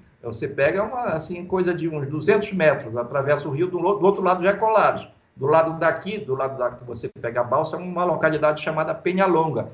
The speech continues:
que já fica no município de Santo Antônio do Tauá. Você pega a balsa e atravessa pra Colares.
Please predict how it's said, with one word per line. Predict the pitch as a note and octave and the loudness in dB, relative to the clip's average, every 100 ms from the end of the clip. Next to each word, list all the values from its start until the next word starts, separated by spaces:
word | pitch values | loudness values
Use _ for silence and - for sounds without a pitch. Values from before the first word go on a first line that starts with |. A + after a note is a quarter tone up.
| - _ - | -18 _ -10
que | C3+ | -2
já | C#3 F3+ | 0 0
fica | - E3 F3 | 0 -4 -4
no | F3 | -6
município | F3 F3 - D#3+ D#3 | -4 -4 -2 -4 -4
de | C#3 | -6
Santo | E3+ D#3 | -4 -2
Antônio | D#3+ D#3+ D#3 | -2 -2 -4
do | D#3 | 0
Tauá. | G3 G3 A2+ - - _ _ _ _ _ - | 4 4 4 0 -12 _ _ _ _ _ -8
Você | D3 | -4
pega | - F3 G#3+ | 0 4 4
a | |
balsa | G3+ G3+ - | 6 4 4
e | G#3+ | -2
atravessa | B3 G#3 G3+ | -2 -2 -2
pra | G3+ | -4
Colares. | G#3 G3 C#3 | -2 0 -2